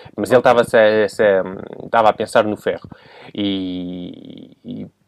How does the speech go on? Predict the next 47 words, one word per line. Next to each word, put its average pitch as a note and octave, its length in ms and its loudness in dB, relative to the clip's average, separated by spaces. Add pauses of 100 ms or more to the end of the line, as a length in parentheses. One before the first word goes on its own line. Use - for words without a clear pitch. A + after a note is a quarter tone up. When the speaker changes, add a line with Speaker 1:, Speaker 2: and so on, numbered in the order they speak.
(360)
Speaker 1:
e A#2 80 -10
visto C3+ 280 0
o C3+ 60 -2
perfil C#3+ 500 4
que - 140 2
ele A#2+ 120 8
anda A#2 160 6
à A#2 60 6
procura, A2+ 500 4
não, G2 520 0
não A#2 240 2
indiquei G#2+ 460 0
o F#2 40 -6
Ferro. A#2+ 380 2 (680)
Ah, G2 1080 4
o, G#2+ 280 0
outros, - 300 -2
eh, A2+ 40 2 (380)
eh, A2+ 40 -4 (240)
aliás, D3 320 4
ele B2 280 0
falou-me C#3 320 -2
de A#2+ 40 -8
vários. A2+ 300 4
Falou-me A2+ 320 -2
de A#2 80 -4
um B2 100 -2
do, A2 260 -2
do G2+ 140 -10
Sporting, B2 720 2 (100)
que - 80 -12
não G#2+ 140 -2
tem G#2 160 -2
jogado G#2 340 0
muito, G#2 520 -6
que G#2+ 80 -8
é G2+ 40 -4
um F#2+ 60 -8
jogador G2+ 260 -4
da G2 140 -4
formação, A2+ 680 -2
que - 80 -14
esteve A#2 200 -4
Speaker 2:
Eduardo G2 220 -4
Speaker 1:
no G2+ 120 -2
Liverpool. C#3 400 0
Speaker 2:
Quaresma? - 100 -18